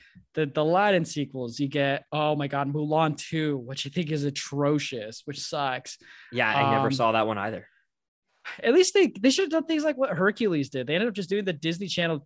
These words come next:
Speaker 1: cartoon show after. That was awesome.
Speaker 2: Yeah.
Speaker 1: I wish they did that more.
Speaker 2: I mean, well, Pixar seems to get sequels right somewhat, somewhat.
Speaker 1: Yes.
Speaker 2: Toy Story two and three, yes.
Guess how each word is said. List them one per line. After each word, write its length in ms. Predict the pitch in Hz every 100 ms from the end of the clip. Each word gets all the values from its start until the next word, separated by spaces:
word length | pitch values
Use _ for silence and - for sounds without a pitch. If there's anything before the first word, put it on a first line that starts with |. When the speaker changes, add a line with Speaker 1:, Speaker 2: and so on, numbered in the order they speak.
| -
Speaker 1:
cartoon 380 | - 147 143 180
show 440 | 175 120 98 98 _ -
after. 500 | 127 - 120 98 - 151
That 180 | 233
was 180 | 320 147
awesome. 360 | 120 101 - 110
Speaker 2:
Yeah. 200 | 123 117 - 147
Speaker 1:
I 40 |
wish 180 | 156 147
they 100 | 175
did 140 | 165
that 180 | 156 147
more. 380 | 120 104 113 - _ _ _ _ _
Speaker 2:
I 80 | 139
mean, 300 | 175 151 - _ 151
well, 180 | 139
Pixar 500 | 139 262 - - 139
seems 240 | - 131 -
to 80 | 117
get 120 | 107
sequels 360 | - 120 101
right 260 | 101 104 78 _ _
somewhat, 540 | - - 127 95 73 - - _ -
somewhat. 500 | - 139 107 90 -
Speaker 1:
Yes. 280 | 131 - -
Speaker 2:
Toy 200 | 175 180
Story 300 | - 160 147
two 200 | 151 135
and 120 | 110
three, 240 | 120 110
yes. 440 | 98 92 - -